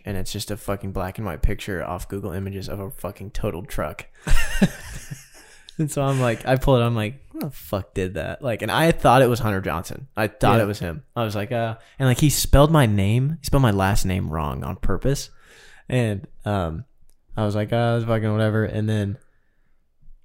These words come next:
Speaker 1: fucking, like, a month later, he was just like, we were standing there and he just, like, leaned over and, like, whispered. He's like, "Do you like that picture I put in your locker?" And I was like, <laughs> "Motherfucker."
Speaker 2: <laughs> Dude, so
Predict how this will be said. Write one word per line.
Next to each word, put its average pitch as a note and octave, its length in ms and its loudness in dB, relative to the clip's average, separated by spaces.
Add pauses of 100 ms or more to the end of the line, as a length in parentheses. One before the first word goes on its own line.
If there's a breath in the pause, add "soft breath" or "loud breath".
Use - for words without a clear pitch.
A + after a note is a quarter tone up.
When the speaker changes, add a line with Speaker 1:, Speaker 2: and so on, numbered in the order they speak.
(160)
Speaker 1:
fucking, - 560 -8
like, G#2+ 280 -2
a G#2+ 60 -2
month A2+ 480 2
later, G2 540 0
he A#2 160 -2
was G#2 180 -8
just A2 220 -6
like, G2 200 -6
we A#2+ 60 -4
were A2 80 -2
standing G#2 300 -2
there G#2+ 100 0
and G#2 180 -4
he B2 120 0
just, A2 180 -4
like, A2+ 140 -2
leaned G#2+ 220 2
over G#2+ 280 2
and, A2 200 -4
like, G2+ 180 -2
whispered. G#2+ 340 0
He's G#2 160 -2
like, F#2+ 260 -4
"Do F#2 100 -4
you - 40 0
like D2+ 80 -6
that D2+ 140 -8
picture - 260 -2
I A2 60 -4
put B2 140 -8
in A2+ 40 -6
your A#2+ 120 -6
locker?" D#3+ 380 -4
And G#3 80 -2
I C#3+ 60 4
was D3 100 2
like, C3+ 120 2
<laughs> A#4+ 340 4
"Motherfucker." D#3+ 840 4
Speaker 2:
<laughs> - 1900 -2
Dude, D#3 180 2
so - 580 2